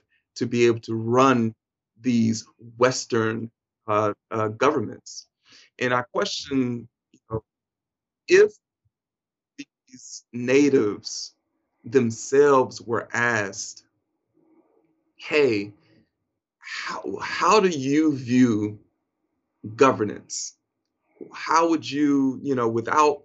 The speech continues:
you know, they don't have Western education, they have their own indigenous education. How do you view governance? Do you think these arbitrary borders that the West has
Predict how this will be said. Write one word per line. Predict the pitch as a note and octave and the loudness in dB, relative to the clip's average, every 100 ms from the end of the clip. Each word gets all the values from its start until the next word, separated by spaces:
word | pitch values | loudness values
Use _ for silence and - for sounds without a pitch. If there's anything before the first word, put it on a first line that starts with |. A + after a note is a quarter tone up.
| - | -8
you | C3+ | -4
know, | A#2+ | -2
they | G#2+ A#2 | -2 0
don't | D#3 D#3+ | 0 -2
have | D3+ C3 | -6 -2
Western | C3 - B2 | -4 -4 -4
education, | A#2 A2+ A#2 A2 | -4 -4 -4 -2
they | A2+ | -4
have | A2+ G#2+ | -4 -2
their | A2+ - | -2 0
own | C3+ D3 | 0 2
indigenous | B2 A2+ A2 G2 G#2+ | 2 2 2 0 -2
education. | G#2 G2+ - G2 G2 A2 A2 - - - _ _ | -2 -4 -2 -2 0 -4 -10 -18 -20 -20 _ _
How | - D3+ | 0 2
do | D#3 | 4
you | D3+ C3 | 0 0
view | B2 | 0
governance? | G#2+ A2 G#2 F2+ - - _ _ _ B2 | 2 0 0 -10 -12 -18 _ _ _ -4
Do | B2 | -2
you | C3+ F#3+ | 0 0
think | F#3+ F3 - | 0 -2 -2
these | D3+ C#3+ C3 - - - | -2 0 0 -2 -12 -2
arbitrary | B2+ C#3+ C#3 C#3+ C3 B2 | 4 4 4 2 2 2
borders | A#2 A2+ A#2 A2 G2 - | -2 0 0 0 -4 -4
that | G#2 | -4
the | G#2 | -2
West | A2 A2 A2+ | 0 0 0
has | G2 - - | -6 -6 -10